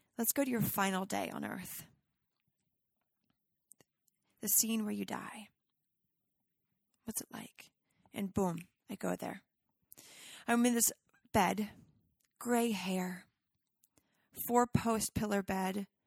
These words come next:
You could tell I'm still, years later, still with this man. Or maybe I'd been with him and he, he kind of financially took care of me afterwards. Because I, I zoom out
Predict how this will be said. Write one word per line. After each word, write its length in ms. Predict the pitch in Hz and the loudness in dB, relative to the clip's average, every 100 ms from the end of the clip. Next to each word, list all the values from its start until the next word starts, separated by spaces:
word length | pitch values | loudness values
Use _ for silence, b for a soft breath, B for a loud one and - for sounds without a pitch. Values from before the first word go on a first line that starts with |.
| _ _ _ _ _ _ _ _ _ _ _ - | _ _ _ _ _ _ _ _ _ _ _ -14
You 80 | - | 0
could 100 | 214 | 2
tell 200 | 214 214 | 4 4
I'm 140 | 202 | 6
still, 600 | - - - 208 202 220 | 6 6 6 4 4 -2
years 340 | - 214 226 214 | -2 4 4 4
later, 400 | 202 190 196 208 247 - | 2 2 0 -4 -10 0
still 340 | - 226 208 | 2 4 2
with 160 | 208 - | 2 0
this 220 | 202 202 | 0 2
man. 480 | 190 185 185 190 196 _ _ _ _ _ _ _ _ _ _ _ _ _ _ _ _ _ _ - | 0 0 -2 -4 -8 _ _ _ _ _ _ _ _ _ _ _ _ _ _ _ _ _ _ -6
Or 80 | 220 | 0
maybe 220 | 202 196 | 4 4
I'd 180 | 185 - | 2 2
been 160 | 208 202 | 2 4
with 160 | 196 | 0
him 320 | - 180 190 185 | -2 -2 -2 0
and 60 | |
he, 240 | 180 202 - | 0 -2 -4
he 140 | 202 - | -12 -8
kind 160 | 202 | -4
of 80 | 190 | -4
financially 460 | - 185 180 185 185 | -2 -2 -2 -4 -4
took 200 | - 190 | -6 -6
care 220 | - 180 | -4 -2
of 80 | 185 | -2
me 140 | 180 | -2
afterwards. 720 | - 180 - 202 196 180 - - B B B B B B B B B B B B _ _ | -2 -4 -4 -4 -2 -2 -4 -4 B B B B B B B B B B B B _ _
Because 420 | 262 - - 214 214 | -10 -4 0 4 4
I, 160 | 202 - | 2 0
I 60 | 214 | 0
zoom 320 | 208 233 233 | 4 6 6
out 280 | 214 185 | 4 2